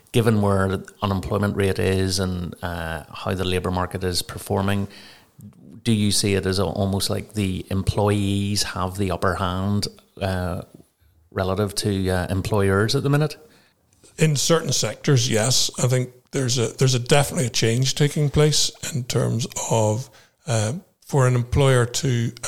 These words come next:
Speaker 2: um, attract, uh, retain and, uh, develop their employees,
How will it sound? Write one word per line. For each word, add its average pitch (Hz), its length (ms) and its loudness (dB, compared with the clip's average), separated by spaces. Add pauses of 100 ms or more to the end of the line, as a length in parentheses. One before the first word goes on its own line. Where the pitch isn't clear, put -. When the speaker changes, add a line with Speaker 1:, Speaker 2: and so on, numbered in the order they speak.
(120)
Speaker 2:
um, 156 220 -10
attract, - 640 0 (420)
uh, 143 140 -2 (120)
retain 120 540 0
and, 120 240 -4 (220)
uh, 120 160 -2
develop 117 580 -4
their 120 240 0
employees, 110 800 -2